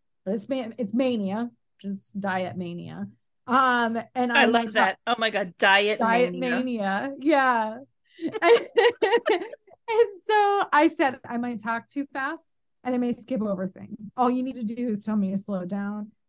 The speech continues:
Speaker 1: ask me to repeat, or, like, go back. I will do it. I just wanna be really honest with you. This is what's going on." And they were, like, super chill about it. They're like, "Okay." And then every once in a while, you know, my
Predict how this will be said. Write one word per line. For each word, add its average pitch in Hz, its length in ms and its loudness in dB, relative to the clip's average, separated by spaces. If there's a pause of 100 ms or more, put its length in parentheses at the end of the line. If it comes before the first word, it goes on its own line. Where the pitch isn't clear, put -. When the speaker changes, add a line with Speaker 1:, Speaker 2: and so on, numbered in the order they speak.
(120)
Speaker 1:
ask 220 260 -4
me 214 100 -2
to 196 80 0
repeat, 202 640 -8 (180)
or, 220 80 -4
like, 202 200 -2
go 202 180 0
back. 196 420 -2 (180)
I 220 80 -4
will 190 200 -4
do 175 260 -4
it. - 200 -20 (200)
I 226 60 -2
just 202 260 -4
wanna 220 200 -4
be 202 140 -4
really 180 260 -6
honest 170 440 -12
with - 220 -18
you. 196 160 -14 (320)
This 233 200 -2
is 208 140 -6
what's 196 240 -10
going 139 320 -16
on." - 160 -20 (560)
And 339 140 2
they 466 60 4
were, 554 300 4
like, - 100 -8
super 277 420 0
chill 392 400 0
about 180 260 0
it. 175 100 -6
They're 208 120 -4
like, 240 200 -2
"Okay." 370 420 -6
And 196 140 0
then 220 120 0
every 226 280 0
once 240 280 -2
in 240 80 -4
a - 20 -2
while, 226 540 0
you 247 140 -4
know, 226 340 0
my 214 500 -4